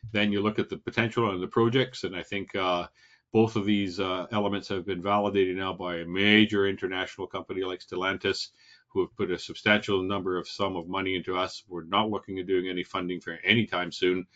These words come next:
We're gonna be getting to work, producing results, and creating really organic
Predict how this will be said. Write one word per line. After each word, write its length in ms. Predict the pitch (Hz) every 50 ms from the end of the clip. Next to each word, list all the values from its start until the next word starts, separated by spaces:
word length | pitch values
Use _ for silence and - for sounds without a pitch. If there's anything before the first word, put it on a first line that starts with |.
| _ _ _ _ _ _ -
We're 120 | 92 92
gonna 200 | 87 95 90 90
be 100 | 87 90
getting 300 | 85 98 98 95 95 87
to 80 | - 90
work, 320 | 85 95 110 120 113 - - - _ _ _ - _ _ _
producing 440 | - 101 98 113 113 110 - 104 95
results, 580 | 92 87 87 104 107 113 110 - - - - - - - - _ _ -
and 200 | 110 90 82 -
creating 440 | - 101 98 98 95 95 92 85
really 360 | 87 98 104 104 107 107 101 95
organic 680 | 92 87 80 95 95 98 101 101 101 101 92 - -